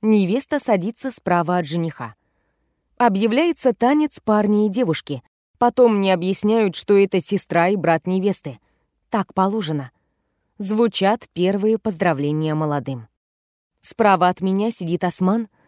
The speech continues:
слева — Фи. Я словно нахожусь сейчас между двумя самыми близкими для меня людьми. Напротив Рустам.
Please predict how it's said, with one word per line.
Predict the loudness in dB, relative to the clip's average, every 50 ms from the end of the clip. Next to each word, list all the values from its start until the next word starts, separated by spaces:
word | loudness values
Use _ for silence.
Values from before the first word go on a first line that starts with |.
| _ _ _
слева — | -8 -4 -2 0 2 2 2 2
Фи. | 0 0 -4 -6 -6 -6 -8 _ _ _ _ _ _ _ _ _
Я | 2 2 4 4
словно | 2 2 2 2 2 2 2
нахожусь | 2 0 0 0 0 0 0 0 -2 -2 -2
сейчас | -4 -4 -2 -2 0 0 0 0
между | 2 2 2 2 2 0
двумя | 0 2 2 2 2 2 2 0 -2
самыми | -2 0 2 2 2 2 2 2 0 0
близкими | -2 -2 -2 -4 -4 -4 -2 -2 0 0 0
для | 0 0 0
меня | 0 0 0 0 -2 -2
людьми. | -2 -2 -2 0 0 0 0 -2 -6 _ _ _ _ _ _ _ _ _ _ _ _ _ -2
Напротив | 0 2 2 0 0 -2 -4 -4 -4 -6 -10 -8
Рустам. | -8 -8 -8 -4 -4 -4 -4 -4 -6